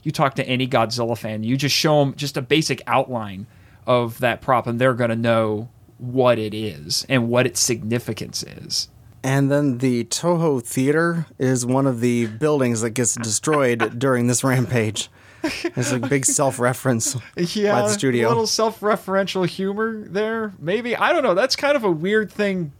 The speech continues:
Speaker 1: to do.
Speaker 2: There's also the issue of the military. Uh, there's, it's been remarked that how can we never see the American military in these Godzilla movies defending Japan or fighting the monsters? And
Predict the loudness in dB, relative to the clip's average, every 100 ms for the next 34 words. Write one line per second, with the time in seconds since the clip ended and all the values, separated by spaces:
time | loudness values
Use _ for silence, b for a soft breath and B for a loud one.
0 | -8 -8 -6 -2 2 2 0 -2 -6 B
1 | B B -6 -2 -2 -2 -2 0 0 0
2 | 0 0 2 0 -2 -10 -6 -2 2 2
3 | 0 0 0 -2 -6 -12 _ -8 -6 0
4 | 2 2 0 -2 0 0 0 2 2 2
5 | 0 -4 -2 0 0 -4 -10 _ -14 -4
6 | -2 2 2 4 2 0 0 0 0 -2
7 | -4 -6 -12 -4 0 2 2 0 0 0
8 | -2 -2 -2 -2 0 0 0 2 0 2
9 | 0 0 -2 -4 -6 -6 -8 -12 -14 -6
10 | -4 0 0 0 0 -4 -8 _ _ -20
11 | -16 -8 -6 -4 -4 -2 -4 0 0 0
12 | -2 -2 0 -2 -4 -6 -6 -8 -8 -2
13 | 0 0